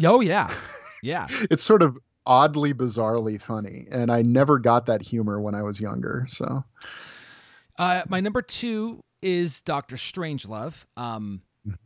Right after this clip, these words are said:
Speaker 1: and my number one isn't on your list. My number one is A Clockwork Orange.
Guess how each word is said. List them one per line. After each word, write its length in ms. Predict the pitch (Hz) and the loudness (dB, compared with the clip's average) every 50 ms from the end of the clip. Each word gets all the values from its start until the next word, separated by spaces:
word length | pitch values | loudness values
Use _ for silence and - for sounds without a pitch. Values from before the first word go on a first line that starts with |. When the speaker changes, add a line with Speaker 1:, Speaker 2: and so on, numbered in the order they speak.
| - - - | -20 -10 -4
Speaker 1:
and 140 | 196 180 185 | -2 0 2
my 100 | 220 247 | 2 0
number 200 | 269 285 254 330 | 0 0 -2 -2
one 240 | 294 262 269 349 381 | -4 -4 -4 -4 -4
isn't 220 | 359 247 190 214 220 | -4 -2 -2 -2 -2
on 140 | 214 208 | -2 0
your 120 | 202 196 190 | 0 0 0
list. 320 | 180 247 403 - - - | 0 0 -2 -2 -2 -4
My 80 | 156 156 | -4 -4
number 180 | 175 170 196 190 | -2 -2 -2 -2
one 140 | 202 214 208 | -2 -2 -4
is 100 | 151 180 | -4 -6
A 40 | |
Clockwork 380 | - - 185 180 - 185 - 190 | -8 -6 -8 -8 -8 -8 -8 -6
Orange. 420 | 196 175 131 104 98 90 - - | -6 -6 -6 -8 -10 -12 -16 -18